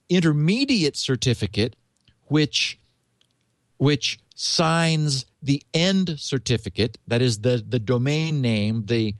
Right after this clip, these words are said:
the, the web server certificate. And that, that solution allows them essentially to, to camp or park their, the, the, the absolute golden master certificate authority root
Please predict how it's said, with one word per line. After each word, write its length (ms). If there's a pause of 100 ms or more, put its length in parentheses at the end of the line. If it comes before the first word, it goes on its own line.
the, 380
the 120
web 280
server 320
certificate. 640 (400)
And 220
that, 240 (100)
that 400
solution 800 (260)
allows 520
them 180
essentially 520
to, 260 (240)
to 100
camp 640 (260)
or 140
park 580 (260)
their, 400
the, 440
the, 360 (260)
the 320 (140)
absolute 760 (280)
golden 460
master 720 (320)
certificate 480
authority 460
root 460